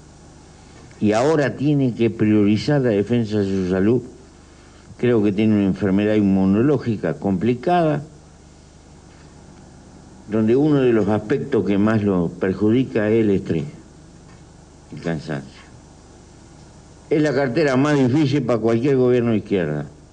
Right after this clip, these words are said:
salvo, salvo que se desentienda y mire para arriba y no haga nada.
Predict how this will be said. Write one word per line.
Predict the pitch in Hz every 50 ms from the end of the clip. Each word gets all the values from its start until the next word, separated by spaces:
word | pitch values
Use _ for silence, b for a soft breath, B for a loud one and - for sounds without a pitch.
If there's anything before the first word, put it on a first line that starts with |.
| - - - - - -
salvo, | - - 170 175 190 202 202 208 208 202 202 - - - - - - - - - - - - - - - - - - - - - - - - - - - - - - - -
salvo | - - - 151 151 180 185 185 190 185
que | 139 143 131 117
se | 98 117
desentienda | 123 117 117 113 101 - 117 113 107 101 127 120 110 104 95 95
y | 101
mire | 104 117 127 123 123
para | 104 107 110 107
arriba | 120 139 156 160 151
y | 147
no | 123 117 113
haga | 113 110 104 101
nada. | 98 95 87 85 78 73 67 65 -